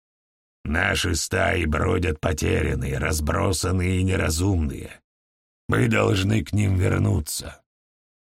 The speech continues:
Я мысленно прошептал призыв ко всем черным Джекам, брат. Прошептал,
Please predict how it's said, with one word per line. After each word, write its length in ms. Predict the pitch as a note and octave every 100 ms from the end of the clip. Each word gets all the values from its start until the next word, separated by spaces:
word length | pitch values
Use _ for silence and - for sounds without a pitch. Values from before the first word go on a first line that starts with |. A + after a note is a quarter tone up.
| _ _ _ _ _ _ _
Я 500 | C#2+ C#2 D2+ F2 D#2+
мысленно 1000 | D2 D2 F2+ D#2+ - D#2+ D#2 D2+ C2+ C#2 -
прошептал 840 | C#2+ D2+ - D2+ - E2+ E2+ D#2+
призыв 680 | C#2+ D#2+ E2 D#2 F#2+ G2 C#2+
ко 160 | - E2
всем 400 | C#2+ F2 F2 E2
черным 520 | - E2+ D#2+ D#2 D#2+
Джекам, 560 | C#2+ E2 E2 - C#2 C2+
брат. 580 | C2+ B1+ - - - _ _ _ _ _ _ _
Прошептал, 960 | - E2+ F#2 G2 D2+ G2 G#2+ G#2+ F#2